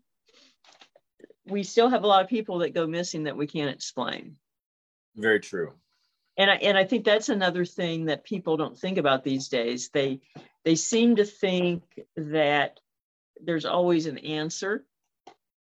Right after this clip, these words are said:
Speaker 2: Yes.
Speaker 1: And th-, there are a lot of cases where there are missing people that have never been found,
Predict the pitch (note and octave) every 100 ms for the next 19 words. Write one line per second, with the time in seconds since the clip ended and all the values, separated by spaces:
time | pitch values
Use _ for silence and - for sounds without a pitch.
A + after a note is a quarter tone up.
0 | _ _ _ _ - - F3 E3+ E3 C#3+
1 | D#3+ E3 E3+ F3 E3+ F#3 F#3+ F3 D#3 D#3
2 | E3+ C#3+ - C3+ B2+ - C#3+ C3+ C3+ C#3+
3 | C3+ C#3 C#3+ D3 - C#3 C#3 C#3+ C#3 C3+
4 | C3 C3 - D3+ C#3+ D3 D3 C#3+ C#3 C3
5 | C3 C3+ A#2+ G2+ A2